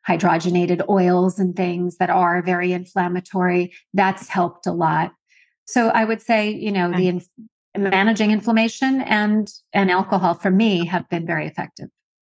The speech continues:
Speaker 2: Great. Now, I'm always curious because, like you said, it changes. <laughs>
Speaker 1: Mm-hmm.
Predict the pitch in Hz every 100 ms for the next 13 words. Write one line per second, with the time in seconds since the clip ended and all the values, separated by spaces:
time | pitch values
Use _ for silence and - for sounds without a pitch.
0 | _ _ _ _ _ 185 170 165 - -
1 | _ _ _ - - - 202 208 202 202
2 | 208 208 - - 214 190 185 180 - -
3 | 196 175 180 185 170 160 - _ _ _
4 | _ 262 247 247 302 294 247 - 247 240
5 | 220 143 131 - - - 254 - - -
6 | 202 208 233 480 339